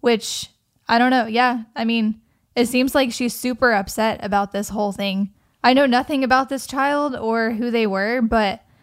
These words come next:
again, I just had the feeling that she was swept up into a situation that may have not been super easy to get out of, and my heart does go out to her for that.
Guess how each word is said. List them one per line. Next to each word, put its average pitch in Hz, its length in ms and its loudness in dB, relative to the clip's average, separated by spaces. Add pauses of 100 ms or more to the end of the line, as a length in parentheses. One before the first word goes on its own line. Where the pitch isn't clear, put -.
(220)
again, 233 300 2
I 214 140 0
just 269 160 -2
had 294 160 2
the 254 80 -2
feeling 233 380 0
that 220 160 -4
she 240 160 -4
was 233 160 -2
swept 208 300 -4
up 208 180 0
into 233 220 4
a 214 80 0
situation 214 920 0
that 214 200 0
may 220 680 2 (240)
have 247 140 2
not 214 240 4
been 262 160 2
super 247 280 -2
easy 226 300 -2
to 226 100 -2
get 214 140 0
out 202 180 4
of, 240 300 -2
and 208 280 -2 (400)
my 240 140 6
heart 240 280 2
does 233 220 -2
go 226 120 0
out 208 200 0
to 214 120 -6
her 196 160 -4
for 196 140 -8
that. 180 260 -6